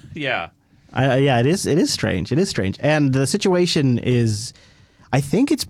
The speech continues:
Speaker 2: I, you know what I, I, you know what I, oh, this is what it is, Chase.
Speaker 1: All right.
Speaker 2: It's because it's embarrassing for them.
Speaker 1: Oh, it, it points them in a bad light.
Speaker 2: It really does. Like,
Speaker 1: Yeah.
Speaker 2: uh, let's, let's talk about Turkey here for a moment.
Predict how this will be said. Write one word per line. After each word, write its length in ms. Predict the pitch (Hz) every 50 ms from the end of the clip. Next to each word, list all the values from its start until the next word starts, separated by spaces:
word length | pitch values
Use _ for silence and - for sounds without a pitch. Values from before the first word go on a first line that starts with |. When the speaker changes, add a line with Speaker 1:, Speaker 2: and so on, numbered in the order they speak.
| - -
Speaker 2:
I, 60 | 147 165 -
you 80 | 208
know 80 | 214 277
what 120 | 302 233
I, 100 | 160 135 -
I, 80 | - 156
you 120 | 151 175
know 100 | 180 190
what 120 | 233 262 226
I, 240 | 151 120 110 104 - - _
oh, 140 | 156 151 147
this 200 | 123 160 143 -
is 60 | 127 113
what 180 | 104 107 101
it 80 | 107 107
is, 220 | 104 104 - -
Chase. 440 | - - - - - - - - - _ _ _ -
Speaker 1:
All 100 | - 92
right. 160 | 82 76 - - _
Speaker 2:
It's 120 | - -
because 300 | - - - - 160 135 139
it's 120 | 135 -
embarrassing 680 | 127 113 101 - 151 147 147 151 143 139 - 113 107
for 200 | 104 - 95 76
them. 180 | - 50 - - - - _ _
Speaker 1:
Oh, 680 | - 101 101 104 117 123 123 123 123 123 127 123 120 117
it, 160 | 107 101 -
it 120 | 101 110
points 320 | - - 135 135 131 127 -
them 120 | 147 127
in 60 | 120
a 40 | 110
bad 260 | 98 101 113 113 107 180
light. 480 | 180 160 151 127 - - - - - - -
Speaker 2:
It 200 | 165 175 175 160
really 300 | 139 151 185 233 262 202
does. 220 | 139 139 113 113
Like, 180 | 120 123 123 120
Speaker 1:
Yeah. 180 | 139 156 147 143
Speaker 2:
uh, 80 | - -
let's, 280 | 147 175 208 233 - -
let's 200 | 208 233 - -
talk 160 | - 226 208
about 200 | 208 170 143 135
Turkey 320 | - 160 151 135 - 127
here 140 | 113 117 107
for 140 | 101 - 110 98
a 60 | 95
moment. 340 | 92 90 78 71 69 71